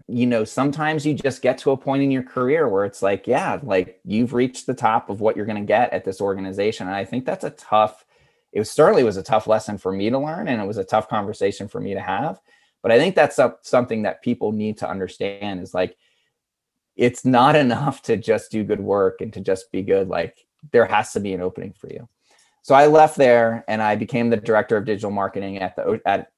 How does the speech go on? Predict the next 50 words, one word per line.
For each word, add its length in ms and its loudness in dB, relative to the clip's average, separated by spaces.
another 560 4
environmental 720 -4
organization 600 -2
called 220 -6
the 80 -6
Ocean 320 0
Conservancy. 800 -8
I 200 8
was 280 0
the 380 0
lead 420 -2
for 100 -4
the 100 -2
web, 380 0
and 80 -8
I 60 -6
did 180 2
a 60 6
web 260 2
redesign 580 -6
there. 640 -6
Um, 540 -4
I, 320 -2
you 160 -12
know, 160 -4
and, 220 -8
and, 360 -8
and 160 -10
had 180 -6
a 60 -6
staff 400 0
there. 220 -4
And 180 -6
then 260 -6
I 120 0
only 220 0
did 180 0
that 240 -2
for, 80 -4
like, 220 -4
a 40 -8
year 440 0
until 400 -8
my 160 -4
boss 420 2
from 160 -10
the 60 -8
Nature 260 -2
Conservancy 580 -6
got 320 -4